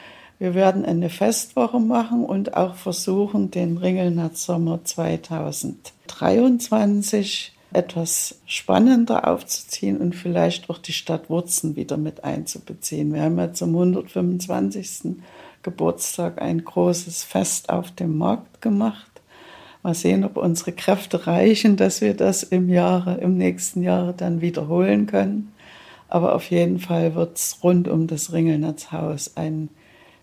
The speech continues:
ziemlich reiches Leben geben, so es denn möglich ist,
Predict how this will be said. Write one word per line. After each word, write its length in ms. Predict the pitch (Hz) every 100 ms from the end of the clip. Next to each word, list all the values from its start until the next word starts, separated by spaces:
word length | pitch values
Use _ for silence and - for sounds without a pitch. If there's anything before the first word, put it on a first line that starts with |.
| _
ziemlich 540 | - 196 170 151 -
reiches 760 | - 165 180 175 160 143 - - _ _ _ -
Leben 520 | 170 175 190 233 208
geben, 640 | 196 196 208 269 269 - _ _ _ _
so 480 | - - 202 233 -
es 240 | 214 202 -
denn 240 | 202 196
möglich 580 | 185 175 175 156 147 -
ist, 400 | 151 - -